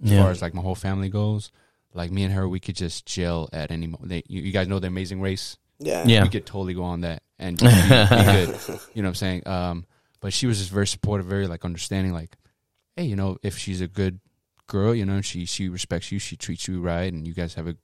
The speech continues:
Speaker 1: good relationship, then by all means.
Speaker 3: Then who am I to
Speaker 1: Right,
Speaker 3: say anything
Speaker 1: and,
Speaker 3: against
Speaker 1: and
Speaker 2: Right.
Speaker 1: my mom, she,
Speaker 3: That's good.
Speaker 1: she was a, a nurse for thirty years.
Speaker 3: Whose mom?
Speaker 1: Huh?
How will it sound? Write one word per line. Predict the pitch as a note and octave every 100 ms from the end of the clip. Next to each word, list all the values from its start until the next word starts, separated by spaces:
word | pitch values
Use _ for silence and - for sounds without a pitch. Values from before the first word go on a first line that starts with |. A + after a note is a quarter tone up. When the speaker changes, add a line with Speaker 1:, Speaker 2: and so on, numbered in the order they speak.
| _ _ _
Speaker 1:
good | G2+
relationship, | E2+ E2 E2+ - A2 -
then | D#2 E2+ _ _ _ _
by | E2+
all | E2
means. | G2+ B2 - -
Speaker 3:
Then | G#2+ F#2+
who | A2
am | G#2
I | A2 G2+ F#2 _
to | G#2+
Speaker 1:
Right, | F#2 D#2+ A#1+
Speaker 3:
say | F2 F2+
anything | E2+ F2
Speaker 1:
and, | A2+
Speaker 3:
against | A2
Speaker 1:
and | G2
Speaker 2:
Right. | G2
Speaker 1:
my | F#2+
mom, | F#2 A#2 A2+ G#2 F#2
she, | - A2 A2 A2 G2+
Speaker 3:
That's | -
good. | - B2 -
Speaker 1:
she | - -
was | G2+ G2 F#2
a, | E2+ E2 E2
a | F2
nurse | G2 G#2+
for | -
thirty | - F2+ E2+
years. | E2+ E2 D#2+ - -
Speaker 3:
Whose | A2 G2+
mom? | F#2 F2+ _ _ _ _ -
Speaker 1:
Huh? | A#2+